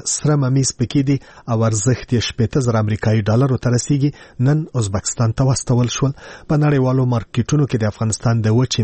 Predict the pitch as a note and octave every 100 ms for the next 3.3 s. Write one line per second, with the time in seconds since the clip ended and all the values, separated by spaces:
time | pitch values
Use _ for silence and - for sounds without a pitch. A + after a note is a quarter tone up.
0 | A2 A#2+ B2+ B2+ - - - G#2 A#2 A#2
1 | - G#2+ G#2+ F#2+ A2+ C#3+ B2+ A2+ - -
2 | - - A2+ G#2+ A2+ C3 C3+ A2 - G#2+
3 | G#2+ - A#2+